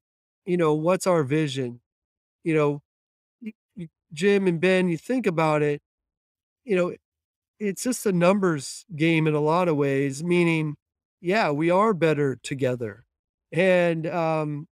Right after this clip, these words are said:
you know, there's this idea of if, if you wanted to go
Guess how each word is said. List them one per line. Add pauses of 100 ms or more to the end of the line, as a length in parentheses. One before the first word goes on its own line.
you
know,
there's
this
idea
of
if,
if
you
wanted
to
go